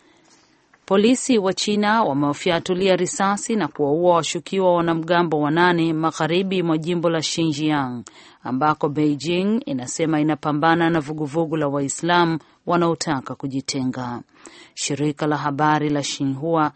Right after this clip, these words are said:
lilisema leo kuwa wanamgambo watatu waliuawa na wajitoa mhanga kulipua mabomu kwa kundi hilo. Ilisema tukio lilitokea wakati magaidi wakiwa kwenye pikipiki na magari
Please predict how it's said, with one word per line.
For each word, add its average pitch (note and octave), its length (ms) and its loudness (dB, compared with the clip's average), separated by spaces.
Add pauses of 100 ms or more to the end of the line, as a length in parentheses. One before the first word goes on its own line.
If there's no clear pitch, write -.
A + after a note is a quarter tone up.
(300)
lilisema D#3 480 -2
leo F3 300 4
kuwa F3+ 240 4
wanamgambo E3+ 680 2
watatu E3+ 520 2
waliuawa E3 680 0
na C3 120 -4
wajitoa C#3+ 460 -2
mhanga D#3+ 460 0
kulipua D#3+ 500 -2
mabomu D3+ 600 0 (220)
kwa E3 100 0
kundi B2 300 -8
hilo. C3 500 -8 (500)
Ilisema C#3+ 460 -2
tukio F3 440 2
lilitokea E3 600 0
wakati E3 520 2
magaidi D#3+ 520 0
wakiwa D#3 380 -2
kwenye D3 220 -2
pikipiki D3 600 -6
na C#3+ 100 -2
magari D#3+ 580 0